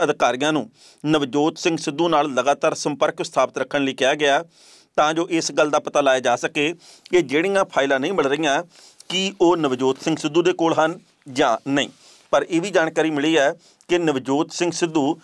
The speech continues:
ਨੇ ਜਿਸ ਦਿਨ ਤੋਂ ਇਸ ਵਿਭਾਗ ਨੂੰ ਛੱਡਿਆ ਜਾਂ ਜਿਸ ਦਿਨ ਤੋਂ ਉਹਨਾਂ ਨੇ ਨਵਾਂ ਵਿਭਾਗ ਨਹੀਂ ਸਾਂਭਿਆ,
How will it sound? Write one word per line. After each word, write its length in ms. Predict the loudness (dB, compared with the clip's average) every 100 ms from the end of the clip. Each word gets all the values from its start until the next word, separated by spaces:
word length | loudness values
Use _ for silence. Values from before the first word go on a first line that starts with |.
| -16 _
ਨੇ 180 | -2 0 -2
ਜਿਸ 260 | 0 0 0
ਦਿਨ 200 | -2 -2
ਤੋਂ 220 | -2 -2
ਇਸ 220 | -2 -4 -2
ਵਿਭਾਗ 380 | -4 0 0 -2
ਨੂੰ 140 | -8
ਛੱਡਿਆ 380 | -6 -4 -2 -2 -4 _ _ _
ਜਾਂ 140 | 0 0
ਜਿਸ 240 | 0 -2
ਦਿਨ 180 | 0 -2
ਤੋਂ 160 | 0 -2
ਉਹਨਾਂ 240 | 0 0
ਨੇ 100 | 0
ਨਵਾਂ 280 | 0 2 0
ਵਿਭਾਗ 320 | 0 0 0
ਨਹੀਂ 160 | -2 -4
ਸਾਂਭਿਆ, 460 | -2 0 2 2